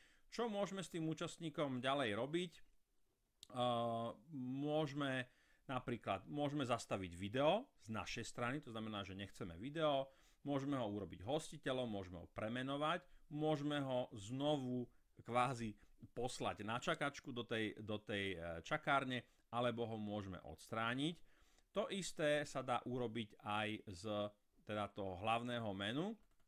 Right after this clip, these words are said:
respektíve z menu toho obrázka. Môžeme ho, môžeme opäť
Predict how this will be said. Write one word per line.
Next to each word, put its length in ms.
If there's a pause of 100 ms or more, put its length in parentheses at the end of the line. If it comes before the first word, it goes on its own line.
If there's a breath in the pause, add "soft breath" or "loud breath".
(480)
respektíve 560
z 160
menu 240
toho 320
obrázka. 640 (400 soft breath)
Môžeme 400
ho, 240
môžeme 400
opäť 320